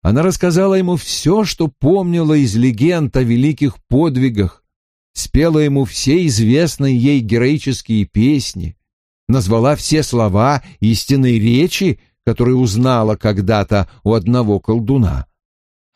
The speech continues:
А у предсказателей погоды и бродячих фокусников, часто посещавших селения Северной долины и Восточного леса, мальчик научился всяким трюкам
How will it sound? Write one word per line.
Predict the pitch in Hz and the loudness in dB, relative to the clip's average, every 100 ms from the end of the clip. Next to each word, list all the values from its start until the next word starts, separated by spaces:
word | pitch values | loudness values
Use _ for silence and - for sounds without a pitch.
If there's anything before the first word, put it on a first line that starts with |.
| _ - | _ -2
А | 92 | 0
у | 92 | 0
предсказателей | - 107 98 - 101 87 117 113 98 95 | 0 -2 -2 -4 -4 0 0 0 0 0
погоды | 87 87 78 98 180 151 85 78 | 0 -2 -2 0 2 0 0 -2
и | 85 | 0
бродячих | 78 104 92 139 139 - 90 - - | 0 -2 0 0 0 -4 -8 -8 -2
фокусников, | 139 196 214 - 135 - 78 - _ _ - | -2 0 -2 -2 -2 -2 -4 -6 _ _ -4
часто | 135 110 - 110 | -2 -2 -2 -4
посещавших | - - 196 - 120 85 - 87 - | -2 0 0 0 0 -2 -4 -6 -2
селения | - 131 110 98 101 | 0 2 2 2 0
Северной | - 123 110 107 107 | 0 0 2 0 0
долины | 104 117 110 101 98 - - | 0 2 2 2 -2 -4 -4
и | 107 | 0
Восточного | 123 - 120 95 117 120 | 0 0 -4 -2 -2 0
леса, | 139 95 - 69 69 _ _ _ _ _ - | 0 0 -2 -8 -10 _ _ _ _ _ -2
мальчик | 85 107 185 202 - 196 170 | 2 2 2 0 0 -4 0
научился | 180 180 165 175 170 156 151 | 0 2 0 0 0 0 -2
всяким | 135 - 117 107 95 87 | -4 -2 -2 0 -2 -4
трюкам | - 104 156 240 - 127 85 | -2 0 2 0 0 -2 -2